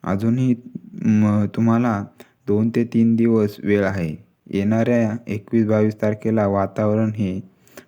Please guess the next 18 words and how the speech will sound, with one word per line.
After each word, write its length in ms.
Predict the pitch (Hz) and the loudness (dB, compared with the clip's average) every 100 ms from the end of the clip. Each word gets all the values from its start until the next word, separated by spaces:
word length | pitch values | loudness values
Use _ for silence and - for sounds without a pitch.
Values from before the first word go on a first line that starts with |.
| - | -6
बनणारच 580 | 95 98 104 104 113 113 - | -2 2 2 2 -2 -2 -4
आहे, 300 | 101 87 78 - _ _ _ _ _ _ _ - | -4 -4 -8 -12 _ _ _ _ _ _ _ -4
त्यामुळे 360 | 107 120 123 104 | 0 2 2 0
एकवीस 540 | 113 - - - 120 | -4 -12 -10 -2 -2
बावीस 320 | 113 110 110 110 | 0 -2 -2 -4
तारखेच्या 500 | 110 110 117 113 104 | -8 -6 -6 -2 -2
अगोदर 380 | 104 110 113 98 | 0 0 0 -2
आपली 300 | 90 - 110 | -2 -2 -4
पिके 480 | - 104 - 107 85 | -4 -8 -4 -4 -4
काढून 440 | - 87 95 95 | -4 -4 -2 -6
घ्यावी. 280 | 82 78 76 - _ _ _ _ _ - _ 117 | -6 -8 -10 -16 _ _ _ _ _ -20 _ -2
चोवीस 280 | 117 120 | -2 -2
तारखेच्या 640 | 120 117 123 120 127 117 110 | -2 -4 -4 -6 -2 -2 -2
आसपास 480 | 104 - 117 113 | -6 -6 -4 -4
ते 320 | - 120 107 123 - - - - - - - - | -2 0 0 -2 -10 -20 -20 -20 -20 -20 -20 -14
हवामान 560 | 104 104 113 120 117 110 | -4 0 2 4 2 0
हे 220 | 113 113 | 0 -2
बनेनच, 680 | 110 110 110 107 90 87 | 2 2 4 2 -2 -6